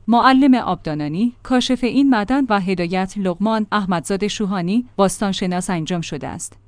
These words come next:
تیم پژوهشی زیر نظر پژوهشکده باستانشناسی پژوهشگاه میراث فرهنگی و گردشگری با استفاده از تلفیق بررسی‌های میدانی،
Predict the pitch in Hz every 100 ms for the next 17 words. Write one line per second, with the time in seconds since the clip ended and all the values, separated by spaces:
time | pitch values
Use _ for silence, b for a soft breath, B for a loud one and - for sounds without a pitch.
0 | _ - 277 254 247 233 180 180 208 -
1 | 254 247 226 202 190 226 233 233 196 180
2 | 208 - 220 233 220 165 165 202 180 202
3 | 180 185 254 247 233 180 196 208 - 247
4 | 247 240 220 226 247 220 180 170 170 180
5 | 208 190 185 175 175 180 214 202 240 214
6 | 202 196 214 233 226 254 254 233 220 262
7 | 262 226 185 190 214 262 262 254 220 156
8 | 147 143 151